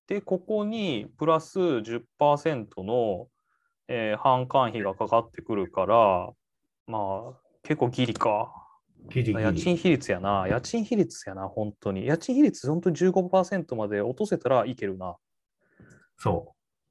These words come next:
Speaker 2: う。
Speaker 1: うん。
Speaker 2: まあ、ここの圧倒的なのは、まあ、飲食店で何パーセントかは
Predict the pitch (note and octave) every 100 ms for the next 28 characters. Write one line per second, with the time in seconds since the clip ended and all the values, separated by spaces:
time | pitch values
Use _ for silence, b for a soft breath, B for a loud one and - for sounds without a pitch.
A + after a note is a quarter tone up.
0 | _ - A2 G2+ F2+ G2+ _ _ _ _
1 | _ _ _ _ _ F3 D#3 E3+ - B3
2 | F#4 F4 A3+ C#3 - - _ _ - F3
3 | F3 _ A3+ A#3+ A#3+ A3 A#3+ A#3+ A3+ A3+
4 | C4 F#3 - - D3 E3+ F#3+ F3+ G3 A3+
5 | G3+ F3+ D3+ C#3+ F3+ B2 - _ _ _
6 | - D3+ E3 - F3+ F3 F#3+ E3+ D#3 -
7 | C3 A#2 G2+